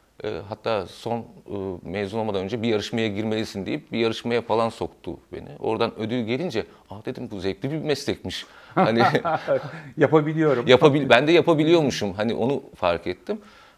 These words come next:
Speaker 1: E, hatta arkadaşlarla, okuldaki arkadaşlarla konuştuğumuzda da çoğu zaman şey deriz ya, "Sen nasıl bu kadar mimar mimar oldun?" derler bana.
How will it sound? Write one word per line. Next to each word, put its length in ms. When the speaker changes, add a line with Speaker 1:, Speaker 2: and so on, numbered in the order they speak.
Speaker 1:
E, 520
hatta 300
arkadaşlarla, 840
okuldaki 420
arkadaşlarla 500
konuştuğumuzda 640
da 120
çoğu 200
zaman 220
şey 240
deriz 220
ya, 120
"Sen 340
nasıl 240
bu 60
kadar 220
mimar 380
mimar 340
oldun?" 320
derler 340
bana. 200